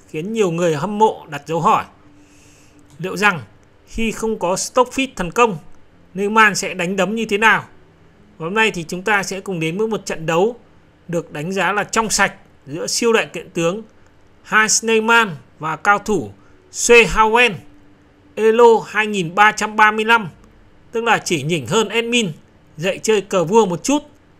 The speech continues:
để xem hảo hán Neumann đánh đấm dạo này thế nào nhé. Đầu tiên thì nếu bạn nào chưa đăng ký kênh, hãy ấn vào nút đăng ký và nhấp vào cái chuông để nhận thông báo xem những ván cờ vua mới nhất.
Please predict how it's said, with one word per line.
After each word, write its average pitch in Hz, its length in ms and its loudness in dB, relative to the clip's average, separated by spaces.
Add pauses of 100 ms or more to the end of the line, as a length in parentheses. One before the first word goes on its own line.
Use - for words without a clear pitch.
để 156 120 -8
xem 240 260 2 (560)
hảo 180 220 2
hán 156 380 4
Neumann 226 460 4
đánh 175 200 -4
đấm 196 220 -2
dạo 202 160 0
này 175 180 0
thế 160 180 -2
nào 202 180 2
nhé. 170 280 0 (760)
Đầu 185 140 -4
tiên 233 280 2
thì 180 120 -2
nếu 196 180 0
bạn 220 180 0
nào 185 120 0
chưa 233 180 -4
đăng 226 140 -2
ký 190 100 -6
kênh, 233 200 2 (600)
hãy 160 140 -10
ấn 185 240 -6
vào 233 100 0
nút 214 180 -4
đăng 214 160 -2
ký 190 220 -2
và 208 120 -2
nhấp 233 240 0
vào 175 180 -4
cái 170 100 -4
chuông 220 360 0
để 143 80 -6
nhận 160 240 -6
thông 214 160 -6
báo 175 140 -4
xem 214 320 -2
những 170 180 -10
ván 170 240 -6
cờ 202 220 -4
vua 214 240 0
mới 185 160 -4
nhất. 254 220 -2